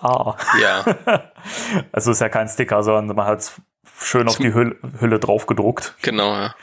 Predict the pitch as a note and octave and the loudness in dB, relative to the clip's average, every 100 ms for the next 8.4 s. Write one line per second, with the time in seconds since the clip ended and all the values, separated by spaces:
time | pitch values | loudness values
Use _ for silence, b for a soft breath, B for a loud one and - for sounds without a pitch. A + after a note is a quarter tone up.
0 | B B B B B B - - - - | B B B B B B -18 -18 -6 0
1 | G#2+ G#2+ G#2 G#2 - _ _ _ B B | 2 2 0 -6 -10 _ _ _ B B
2 | B A#2 A#2 D3+ E3 C#3 C3+ C3+ D3 C3 | B 0 0 2 2 2 0 2 2 0
3 | C#3 - D#3 G#2+ G2 G2+ G2+ G2+ G2 G2 | -4 -2 0 0 -2 -4 -4 -2 2 2
4 | F#2+ - G#2+ B2 B2 A#2 C3+ A2+ G#2 A#2 | 0 -6 -4 -2 -2 0 -2 -2 0 2
5 | B2 G2+ B2 G#3 - - A#2+ A#2+ - A#2 | 4 2 2 0 -4 -8 -4 -4 0 2
6 | A#2 A2+ A2+ - _ _ _ _ _ _ | 0 -4 -6 -10 _ _ _ _ _ _
7 | _ _ _ _ _ - - - G2+ G#2+ | _ _ _ _ _ -20 -12 0 2 2
8 | G#2 G#2+ - | 0 -2 -4